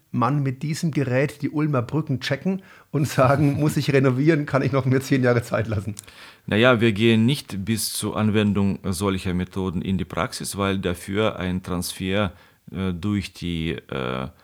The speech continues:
Speaker 2: Firmen nötig ist. Also unsere Partner in diesem Projekt sind ganz konkrete Unternehmen, die dieses Know-how danach vermarkten können.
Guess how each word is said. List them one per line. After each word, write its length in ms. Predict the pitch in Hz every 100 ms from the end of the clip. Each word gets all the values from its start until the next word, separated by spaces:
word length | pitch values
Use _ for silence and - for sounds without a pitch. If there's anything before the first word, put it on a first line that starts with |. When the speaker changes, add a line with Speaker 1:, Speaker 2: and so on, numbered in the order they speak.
| -
Speaker 2:
Firmen 500 | - 135 123 87 82
nötig 400 | 90 92 80 -
ist. 320 | - - -
Also 160 | 87 82
unsere 320 | 95 123 92
Partner 540 | - 104 156 - 117 - _
in 120 | 78
diesem 220 | 107 113
Projekt 320 | - 92 82
sind 300 | 82 92 95 - - _ -
ganz 280 | 92 104
konkrete 600 | - 87 - 92 92 85 80 _ -
Unternehmen, 720 | 95 85 85 104 143 143 123 - _ _
die 200 | - 101
dieses 360 | 85 113 104 92
Know-how 460 | 101 113 101 104 104
danach 380 | 90 82 90
vermarkten 580 | - 92 92 101 - 80
können. 400 | - 90 73 -